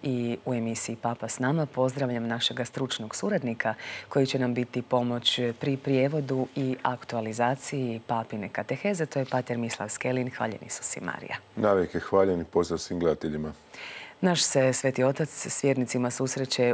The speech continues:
Speaker 1: u dvorani Pavla Šestoga u Vatikanu. Polako, lagano, korak po korak ušao je u dvoranu i zauzima svoje mjesto.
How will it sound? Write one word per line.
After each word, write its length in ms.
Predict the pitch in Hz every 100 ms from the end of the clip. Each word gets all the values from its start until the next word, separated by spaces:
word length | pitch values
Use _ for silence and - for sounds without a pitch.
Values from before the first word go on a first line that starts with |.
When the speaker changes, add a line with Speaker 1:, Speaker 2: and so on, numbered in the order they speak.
| -
Speaker 1:
u 100 | 135
dvorani 560 | 127 127 120 120 117 113
Pavla 340 | 123 117 113
Šestoga 580 | 110 127 123 - 120 120
u 80 | 117
Vatikanu. 640 | 127 151 - - 127 120 - - - -
Polako, 720 | - 196 147 147 - 147 143 135 - - - - - -
lagano, 480 | 147 139 131 127 123
korak 380 | - 135 131 -
po 100 | 123
korak 440 | - 135 131 - 127 -
ušao 380 | 147 - 131
je 100 | 120
u 80 | 117
dvoranu 540 | 117 120 123 135 135 123
i 40 |
zauzima 480 | 120 123 123 117 113
svoje 240 | - 107
mjesto. 460 | 110 127 170 -